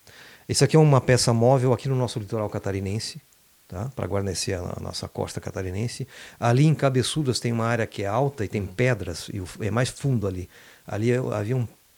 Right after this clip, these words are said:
Speaker 1: um ponto de observação de submarinos, porque os submarinos eles eram guarnecidos pelos alemães na colocação de água, comida e tal, eles vinham até a costa. E o exército brasileiro estava ali guarnecendo. Então, ah, nós mandamos vinte e cinco mil homens para a guerra,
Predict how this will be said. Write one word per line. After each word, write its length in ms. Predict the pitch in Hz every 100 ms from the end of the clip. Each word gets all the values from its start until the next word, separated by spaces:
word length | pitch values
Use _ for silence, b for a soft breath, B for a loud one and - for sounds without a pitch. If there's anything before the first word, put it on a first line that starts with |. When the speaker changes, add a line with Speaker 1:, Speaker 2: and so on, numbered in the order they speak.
| -
Speaker 1:
um 100 | 101
ponto 360 | - 156 156
de 80 | 139
observação 440 | 110 123 110 - 131
de 60 |
submarinos, 640 | - 123 117 104 92 87 -
porque 140 | -
os 80 | -
submarinos 420 | 104 95 113 107
eles 220 | 107 98
eram 200 | 104 104
guarnecidos 720 | 98 117 120 95 - 147 131 -
pelos 280 | 113 101
alemães 640 | 95 95 90 98 139 139 - b b b b b b b
na 580 | 104 101 95 90 85 87 -
colocação 380 | 98 - -
de 120 | 87 92
água, 280 | 127 104
comida 480 | 95 107 95 120 117
e 60 | 95
tal, 320 | - 110 139
eles 220 | 123 107
vinham 220 | 90 107 107
até 120 | 120
a 80 | 117
costa. 460 | - 92 - - - b b b -
E 140 | 104
o 180 | 107 107
exército 320 | 92 98 -
brasileiro 380 | 110 107 101 104
estava 320 | 110 107 104
ali 140 | 107 104
guarnecendo. 560 | 101 113 120 - 90 85
Então, 240 | 110 107 B B B B B -
ah, 260 | 98 95
nós 160 | 101 104
mandamos 360 | 110 120 135 104
vinte 220 | 160 185
e 40 |
cinco 320 | - 196 -
mil 220 | 156 160 147
homens 340 | 147 151 143
para 420 | - 127 135 135 127
a 60 |
guerra, 500 | 113 113 101 80 78